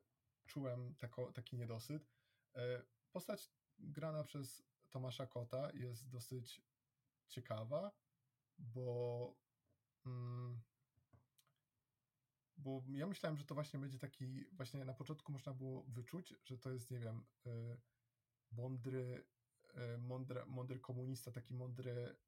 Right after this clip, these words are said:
y, mądra postać, która właśnie będzie doradzać, ale w pewnym momencie też jakby on rzuca takimi właśnie pomysłami, które, no, koniec końców mogą odczuć się nietrafione.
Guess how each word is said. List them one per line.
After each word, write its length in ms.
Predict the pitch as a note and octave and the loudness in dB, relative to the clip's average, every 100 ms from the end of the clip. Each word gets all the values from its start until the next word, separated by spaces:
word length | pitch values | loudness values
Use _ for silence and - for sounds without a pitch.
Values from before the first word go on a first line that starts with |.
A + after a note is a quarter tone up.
| - | -4
y, 420 | A#2+ A#2+ A#2+ A#2+ - _ _ _ | 0 0 0 -2 -6 _ _ _
mądra 240 | - C3 B2 | -4 2 2
postać, 420 | B2+ C3 C3+ A#2 | 2 0 0 -2
która 360 | - B2+ B2 A#2+ | -2 2 4 4
właśnie 320 | B2+ - C3 | 2 -2 -2
będzie 500 | B2+ A#2 B2+ B2+ B2 - _ - | -2 -2 0 0 -2 -6 _ -10
doradzać, 800 | B2+ B2 A#2 A#2 A#2+ G#3+ B3 - _ - | -4 0 2 2 2 0 -2 -12 _ -2
ale 240 | B2 C3 | 2 2
w 200 | B2+ - | 2 -6
pewnym 220 | - C#3 C#3+ | -2 2 2
momencie 240 | C#3+ C3+ | 2 0
też 160 | C3 C3 | -2 2
jakby 280 | B2 A#2+ | 2 0
on 120 | A#2+ A2+ | 0 0
rzuca 260 | A#2+ A#2+ | -2 -2
takimi 440 | A#2 A#2+ - B2+ A#2+ | -2 -4 -4 -2 0
właśnie 260 | A#2 A#2+ | -2 -4
pomysłami, 540 | A#2 A#2+ A#2 B2 A#2+ A2+ | -2 -2 0 2 2 0
które, 260 | B2+ - - _ _ _ _ _ - | -2 -4 -4 _ _ _ _ _ -4
no, 200 | C3+ B2+ | 0 0
koniec 300 | C3 B2+ B2 | 2 0 0
końców 300 | C3+ A#2+ B2 | -2 -4 -2
mogą 540 | A#2+ C3 B2 B2+ B2+ - _ - | -2 0 2 0 0 -4 _ -4
odczuć 360 | B2 - A#2 - | -4 -2 -8 -4
się 120 | B2 | -2
nietrafione. 680 | A#2 A#2 A#2 A#2 A2+ C3 | 0 0 0 0 2 2